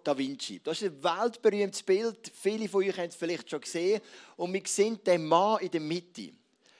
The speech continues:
Mit einem roten Pulli und aus unserer Sicht auf der rechten Seite einem blauen Gewand, das ist Jesus. Und links von ihm ist der Johannes. Auch rot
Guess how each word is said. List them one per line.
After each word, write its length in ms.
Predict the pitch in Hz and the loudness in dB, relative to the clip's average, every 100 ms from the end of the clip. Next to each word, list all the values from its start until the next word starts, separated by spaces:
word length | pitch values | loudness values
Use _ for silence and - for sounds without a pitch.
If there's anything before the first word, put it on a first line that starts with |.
| _ _ | _ _
Mit 220 | 170 165 | -2 0
einem 180 | 170 160 | 2 4
roten 500 | 180 196 220 214 - | 6 8 6 4 0
Pulli 320 | 180 196 202 | 0 0 0
und 360 | - 185 160 - | -2 -6 -8 -8
aus 200 | 160 139 | -6 -2
unserer 380 | 208 220 208 190 | 0 2 2 2
Sicht 300 | 185 180 - | 2 0 -2
auf 120 | 165 | -2
der 180 | 160 160 | 2 4
rechten 420 | 175 226 - 208 | 2 0 -6 -10
Seite 480 | - 170 185 - 156 | -8 -8 -10 -6 -4
einem 180 | 160 147 | -4 -2
blauen 440 | 147 143 147 151 | 0 0 0 -4
Gewand, 340 | 127 131 127 | -4 -4 -4
das 100 | 135 | -10
ist 120 | 120 110 | -12 -10
Jesus. 540 | 113 110 98 - - _ _ _ - - - - | -8 -10 -12 -14 -16 _ _ _ -20 -20 -20 -8
Und 180 | 175 | -2
links 460 | 170 190 233 277 254 | 4 6 6 4 -4
von 200 | - 214 | -4 -2
ihm 300 | 185 196 226 208 | -2 -4 -6 -10
ist 260 | 190 - | -10 -8
der 60 | 165 | -2
Johannes. 800 | 156 131 147 156 147 90 - - _ _ _ _ | -2 0 -2 -2 -4 -10 -14 -16 _ _ _ _
Auch 340 | - 160 214 233 | -2 2 4 6
rot 420 | 214 220 226 - | 8 8 4 -4